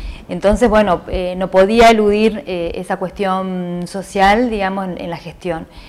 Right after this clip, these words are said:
Y en eso sumamos a una herramienta importante en estos años, que cobró, fue cobrando, eh, forma y fue instalándose en la sociedad posadeña, que es el presupuesto participativo, que me, me tocó vivir, digamos, todas sus etapas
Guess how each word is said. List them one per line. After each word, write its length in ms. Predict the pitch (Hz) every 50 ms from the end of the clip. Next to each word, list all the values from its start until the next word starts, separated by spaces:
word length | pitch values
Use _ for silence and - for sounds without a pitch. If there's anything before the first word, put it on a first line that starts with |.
| - - -
Y 60 | -
en 80 | 202 220
eso 160 | 233 254 254
sumamos 400 | 233 247 220 226 233 240 240 247
a 160 | 240 220 208
una 160 | 208 220 214 208
herramienta 600 | 202 196 180 196 202 208 220 208 220 214 202 202
importante 540 | 196 180 - 175 175 - 202 214 226 220
en 60 | 220 202
estos 280 | 185 - 196 185 -
años, 420 | - 214 220 233 254 269 262 - - - - - - _ _ _ _ - - _ _ -
que 140 | - 190 190
cobró, 640 | 196 185 170 180 185 202 202 208 208 208 202 196 185
fue 160 | - 220 220
cobrando, 1120 | - 240 214 196 208 208 208 226 226 220 190 196 190 190 185 185 180 175 175 170 170 170 - - - - - - - - -
eh, 480 | 202 185 175 170 170 165 170 170 165
forma 600 | - - - 226 233 240 247 240 233 233 226 226 226
y 40 | 208
fue 340 | - - 196 190 196 202
instalándose 680 | 214 190 - - 185 185 190 208 220 214 214 - - 214
en 100 | 214 214
la 100 | 214 208
sociedad 600 | 196 - 208 - - 185 180 180 185 196 196 190 -
posadeña, 680 | 196 190 190 - 196 180 185 190 202 214 240 262 254
que 80 | 202 202
es 60 | 185
el 60 | 190
presupuesto 440 | 180 196 175 - 165 185 180 190 196
participativo, 840 | 180 180 175 180 - - 175 - 165 160 - 170 160 151 - 82 - - - - - - - - - - - - - _ -
que 420 | 185 180 180 180 190 180 - -
me, 140 | - - 180
me 140 | 185 190 185
tocó 260 | 196 190 196 214 240
vivir, 340 | 254 240 226 233 247 247 214
digamos, 360 | 233 233 226 233 233 226 -
todas 180 | 233 240 226
sus 220 | 226 - 220 - -
etapas 500 | 208 185 - 233 226 226 - 269 285